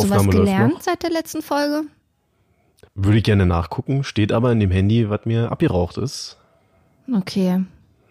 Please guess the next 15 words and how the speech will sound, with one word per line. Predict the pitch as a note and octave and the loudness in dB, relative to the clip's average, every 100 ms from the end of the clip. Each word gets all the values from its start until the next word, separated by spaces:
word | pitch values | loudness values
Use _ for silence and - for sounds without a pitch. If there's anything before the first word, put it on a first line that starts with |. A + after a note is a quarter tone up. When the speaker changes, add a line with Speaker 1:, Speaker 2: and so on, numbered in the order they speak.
| _ - | _ -4
Speaker 2:
Ich | G2 | 0
mache | F#2 | 4
mir | A2+ | 4
ja | F#2+ | 4
da | F2 | 4
immer | F2+ F#2+ | 2 2
so | F2+ F2+ | 0 0
kleine | G2 F#2+ | 2 4
Notizen, | F2+ F2 - D3+ D#3+ D3+ D3+ _ | 4 2 -2 -2 0 0 0 _
damit | F#2+ F2+ | -2 -2
ich | - | -2
mich | F#2+ | -2
daran | F#2+ F2+ F2 | 0 2 2
erinnere. | F2 A#2+ G#2+ G#2 A#2 - | 2 2 2 2 -2 -8
Speaker 1:
<laughs> | - | 0